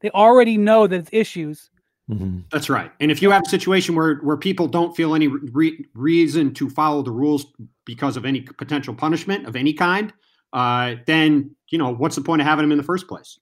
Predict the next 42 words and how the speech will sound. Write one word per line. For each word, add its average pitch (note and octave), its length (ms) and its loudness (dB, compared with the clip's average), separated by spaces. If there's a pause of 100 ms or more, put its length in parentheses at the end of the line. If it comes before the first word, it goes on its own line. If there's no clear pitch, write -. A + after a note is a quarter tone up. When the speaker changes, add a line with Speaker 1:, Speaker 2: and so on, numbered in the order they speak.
Speaker 2:
And, C#3 160 4
and C#3 200 2
how F3 220 4
are G3 40 8
you E3+ 100 6
gonna D3 160 2
look C#3 180 2
at - 60 -12
the A#2+ 100 -4
Los A#2 280 0
Angeles A2 400 -8
Clippers G#2+ 380 -6
and F#2+ 80 -10
say, A2+ 140 -8
"Yeah, D#3+ 280 -4
hey, C3+ 200 -4
we A2 300 -8
made B2+ 400 -2
Lou A#2+ 200 -2
Williams B2 400 0
sit D3 140 -8
in B2 60 -12
his A2 120 -8
hotel A#2+ 320 -4
room A2+ 220 -2
in G2+ 60 -8
the G2 60 -8
bubble G#2+ 300 -2
for - 160 -12
ten A2 260 -6
days A2 320 -2
'cause F#2+ 180 -10
he G2+ 60 -8
went A2+ 180 -6
and A2+ 100 -18
picked A2 220 -8
up G2+ 120 -10
chicken B2 320 -6
wings G2 420 -8
and, F#2 240 -10
you A#2 60 -10
know, F#2 140 -8